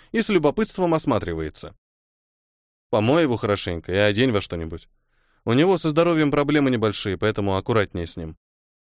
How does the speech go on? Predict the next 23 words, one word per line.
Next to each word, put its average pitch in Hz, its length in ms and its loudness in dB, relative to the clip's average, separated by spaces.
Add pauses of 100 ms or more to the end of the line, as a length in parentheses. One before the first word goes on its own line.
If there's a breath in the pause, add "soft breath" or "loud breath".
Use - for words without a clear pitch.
Ты 135 160 2
пока 117 260 0
присмотри 110 440 0
за 117 120 0
Микки, 113 480 -2
потом 113 280 0
я 143 100 4
заберу 104 320 0
его. 85 300 -6 (200)
А 107 120 -2
сейчас 151 320 -2
мне 117 120 0
пора". 82 300 -4 (880)
"Ладно", — 101 880 0 (380)
в - 80 -10
ступоре 208 380 0
кивнул 165 320 4
Ухил, 135 400 2
смотря 104 380 0
в - 40 -10
спину 98 300 -2
Ниэля. 92 440 -2 (680)
"А, 131 240 2